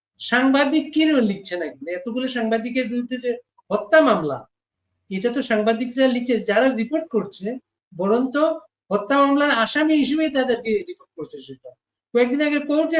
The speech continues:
আপনি দেখলেন ফারজানা রূপা, ফারজানা রূপা একটা মা, কিন্তু সে সাংবাদিকের পাশাপাশি একটা মা। সে, সে কোর্টকে বল-, বলছিল যে তার ছোট বাচ্চা আছে, তার ছোট বাচ্চা আছে, বাচ্চাকে দেখাশোনার কেউ নেই, তারা স্বামী স্ত্রী দুজনই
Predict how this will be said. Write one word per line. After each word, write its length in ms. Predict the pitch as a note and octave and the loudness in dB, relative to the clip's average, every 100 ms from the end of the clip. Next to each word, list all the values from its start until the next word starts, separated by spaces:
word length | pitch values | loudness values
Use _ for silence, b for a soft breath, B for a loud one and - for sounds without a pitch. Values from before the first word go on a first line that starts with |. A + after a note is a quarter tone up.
| C4+ | 2
আপনি 140 | B3 | 2
দেখলেন 420 | A3 A3 A3 G3+ C4 - _ _ _ | 2 2 0 -4 -4 -8 _ _ _
ফারজানা 360 | B3 B3 D4 D4 | 0 2 2 2
রূপা, 320 | A#3 F#3+ E3+ C3 - _ _ _ | 0 -2 -4 -4 -14 _ _ _
ফারজানা 360 | F#3+ F#3 A#3 C#4 | -8 -4 -2 -2
রূপা 240 | C4+ C4 D#4 | -2 0 -2
একটা 160 | - A#3 | 0 -2
মা, 300 | G3 G3+ A3+ A#3 | 0 2 2 2
কিন্তু 280 | G3+ D3 - - _ _ _ | -4 -10 -14 -20 _ _ _
সে 80 | - | -12
সাংবাদিকের 520 | G3+ F#3+ G3+ G#3 A#3 | -6 -2 -2 -2 -4
পাশাপাশি 360 | A3+ A3 B3+ C4+ | -2 -2 -4 -8
একটা 180 | C4 G#3+ F#3+ | -4 -4 -2
মা। 100 | F3+ - | -4 -6
সে, 100 | - C3 _ _ _ _ - | -12 -20 _ _ _ _ -8
সে 100 | D4 D#4 | -4 -2
কোর্টকে 320 | D4 C#4+ C#4+ E4 | 0 -2 0 2
বল-, 160 | B3+ F#3+ | 2 2
বলছিল 360 | G3 F#3+ G3 F3 A3 C4 | -2 -4 -6 -4 -2 -2
যে 140 | G3+ G#3 A3+ - _ _ _ _ _ _ _ _ _ | 2 2 0 -8 _ _ _ _ _ _ _ _ _
তার 140 | G3+ F3 | -4 -4
ছোট 120 | G#3 A#3+ | -2 2
বাচ্চা 300 | C4 B3+ A#3+ E3+ | 0 2 2 0
আছে, 160 | - - _ _ _ _ _ - | -4 -18 _ _ _ _ _ -10
তার 120 | F3+ F3+ | -10 -8
ছোট 160 | F#3 A3+ | -4 2
বাচ্চা 380 | B3+ B3+ B3+ C4+ F#3 | 2 2 0 0 0
আছে, 160 | - G#3+ | -2 -2
বাচ্চাকে 360 | G3 - G#3 | -2 -2 -4
দেখাশোনার 520 | G3+ G3+ G3+ A#3 A3 G#3+ | -4 -4 -6 -4 -4 -2
কেউ 120 | G#3 | -2
নেই, 180 | A3 C#4+ D4 _ _ - | 0 -2 -4 _ _ -8
তারা 160 | F3+ | -4
স্বামী 320 | G#3 G3 A3 B3+ | -2 -2 -2 -2
স্ত্রী 240 | - C4+ A3 | -4 -4 -2
দুজনই 400 | G3+ F#3 A3 C#4 | -4 -2 0 0